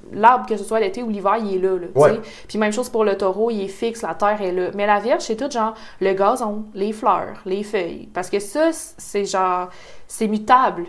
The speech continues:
Speaker 2: Ouais,
Speaker 1: La vierge,
Speaker 2: c'est
Speaker 1: c'est
Speaker 2: vrai.
Speaker 1: ça, c'est un signe de terre mutable. Fait que c'est de la
Speaker 2: Mhm.
Speaker 1: terre qui... c'est de la nature qui est là, mais qui est pas tout le temps là. Genre, elle s'adapte, elle change et tout ça.
Speaker 2: C'est ça.
Speaker 1: Fait que, tu sais,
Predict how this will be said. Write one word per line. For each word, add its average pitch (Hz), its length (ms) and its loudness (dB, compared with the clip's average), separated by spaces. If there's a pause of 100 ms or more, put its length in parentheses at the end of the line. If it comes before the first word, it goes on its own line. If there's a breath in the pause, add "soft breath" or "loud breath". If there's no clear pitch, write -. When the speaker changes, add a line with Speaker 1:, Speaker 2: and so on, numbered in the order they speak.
(100)
Speaker 2:
Ouais, 190 80 -4
Speaker 1:
La 196 140 6
vierge, 233 240 2
Speaker 2:
c'est 220 160 2
Speaker 1:
c'est - 80 -2
Speaker 2:
vrai. 254 120 2
Speaker 1:
ça, - 20 -
c'est 254 100 -8
un 196 100 0
signe 233 220 -6
de 196 100 0
terre 226 480 -2
mutable. 220 560 2
Fait 185 120 -2
que - 40 -4
c'est - 140 -6
de 190 80 -4
la 180 100 4
Speaker 2:
Mhm. 110 120 -4
Speaker 1:
terre 247 360 4
qui... 190 300 -4 (240 loud breath)
c'est - 140 -4
de 196 40 -4
la 202 140 6
nature 202 440 -2
qui 220 140 -2
est 208 40 2
là, 226 120 2
mais 262 120 -2
qui - 100 -8
est - 40 -8
pas 254 120 0
tout 277 300 -4
le 269 40 -2
temps 214 280 2
là. 233 220 2
Genre, 196 220 -2
elle 185 80 -4
s'adapte, 220 560 2
elle 190 80 0
change 233 540 -2
et 185 60 -4
tout - 140 -10
ça. 254 280 -2 (120)
Speaker 2:
C'est - 60 -6
ça. - 140 -8 (120)
Speaker 1:
Fait 190 140 2
que, 190 60 -6
tu - 80 -18
sais, 302 240 0